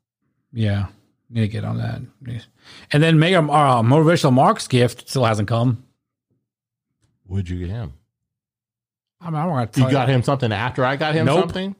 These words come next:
Speaker 1: I can, I have proof I bought this a long time ago. I told him, I told him on his birthdays in customs. Bitch.
Speaker 2: Well, I'm sure my gift is better. You know.
Speaker 1: Gulp.
Speaker 2: Gulp.
Speaker 1: I don't think
Speaker 2: Gulp.
Speaker 1: so.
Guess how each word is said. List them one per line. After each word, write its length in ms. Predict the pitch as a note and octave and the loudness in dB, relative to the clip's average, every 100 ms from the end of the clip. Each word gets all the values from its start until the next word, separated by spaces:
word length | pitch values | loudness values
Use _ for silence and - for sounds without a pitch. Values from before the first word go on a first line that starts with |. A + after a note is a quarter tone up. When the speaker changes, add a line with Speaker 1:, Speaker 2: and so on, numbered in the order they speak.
| - | -6
Speaker 1:
I 140 | D3 | -4
can, 160 | D#3 C#3 | -2 -2
I 140 | C#3+ | -2
have 240 | F3 C#3 - | -2 -4 -6
proof 420 | - A3+ F#3+ - | -2 2 2 0
I 60 | G#2+ | -2
bought 240 | C3 B2+ | 0 -2
this 100 | A#2+ | -4
a 60 | A2 | -6
long 220 | A#2 C3+ | 0 0
time 200 | C#3 B2+ | 0 -2
ago. 240 | G#2+ G#2 | -2 -4
I 80 | A2 | -4
told 240 | A#2 E3 F3+ | -2 2 2
him, 60 | |
I 100 | C#3+ | 0
told 180 | C3+ E3+ | 0 2
him 80 | F3 | 2
on 100 | D#3+ | 4
his 120 | E3 | 2
birthdays 360 | C#3 A3+ D3+ A#2+ | 2 -2 0 -2
in 100 | B2 | -2
customs. 500 | - G3 - G#2+ - _ _ - _ _ _ _ _ | -2 -6 -4 -6 -8 _ _ -20 _ _ _ _ _
Bitch. 400 | - D3 - - - _ _ _ _ | -4 -4 -2 -6 -8 _ _ _ _
Speaker 2:
Well, 220 | F#2 F2+ | -2 2
I'm 120 | F2+ | 2
sure 200 | G2+ B2+ | 2 2
my 180 | G#2+ F2 | 2 2
gift 240 | D#2+ C#2+ C2+ | 0 -4 -4
is 100 | C2+ | -8
better. 400 | C2+ C#2+ D#2 E2 _ _ _ _ _ _ _ | -8 -8 -10 -14 _ _ _ _ _ _ _
You 380 | - _ - - | -20 _ -18 -12
know. 160 | - - B1+ _ _ _ _ - | -10 -12 -16 _ _ _ _ -6
Speaker 1:
Gulp. 320 | - - - _ _ _ | -2 -2 -6 _ _ _
Speaker 2:
Gulp. 380 | - - - - - - - | -10 -8 -6 -6 -10 -16 -4
Speaker 1:
I 60 | E3+ | 2
don't 160 | B3+ - | 4 4
think 160 | F#3+ - | 2 2
Speaker 2:
Gulp. 280 | B2+ | 2
Speaker 1:
so. 0 | G#2 | 2